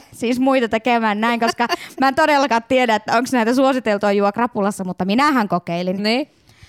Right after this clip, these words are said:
Speaker 1: Ja
Speaker 2: No.
Speaker 1: vetäisin kituusiini tommosen pussukan, niin ei kyllä meikäläisen olo parantunut. <laughs>
Speaker 2: Eli ei ollut siinä vaiheessa taikajuomista hy-, hyötyä?
Speaker 1: Ei ollut siinä vaiheessa, että mulla on niinku,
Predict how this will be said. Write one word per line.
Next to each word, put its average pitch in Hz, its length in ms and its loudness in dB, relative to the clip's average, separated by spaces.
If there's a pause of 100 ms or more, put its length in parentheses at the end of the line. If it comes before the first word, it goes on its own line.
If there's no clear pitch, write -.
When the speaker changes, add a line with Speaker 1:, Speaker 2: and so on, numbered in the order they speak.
(640)
Speaker 1:
Ja 277 80 0
Speaker 2:
No. 302 80 2
Speaker 1:
vetäisin 311 380 0
kituusiini 262 580 0
tommosen 220 580 -2 (300)
pussukan, 220 580 0
niin 196 160 -2 (760)
ei 190 200 2
kyllä 349 240 4
meikäläisen 233 460 2
olo 285 200 0
parantunut. - 600 2 (640)
<laughs> - 720 -12
Speaker 2:
Eli 185 140 -8
ei 214 260 0
ollut 254 140 -2
siinä 247 360 -2
vaiheessa 220 440 -2
taikajuomista 190 680 -2
hy-, 196 320 -4
hyötyä? 190 380 0 (300)
Speaker 1:
Ei 453 260 0
ollut 370 160 0
siinä 285 320 0
vaiheessa, 214 460 0
että 220 220 -4
mulla 294 240 2
on 311 160 0
niinku, 320 300 0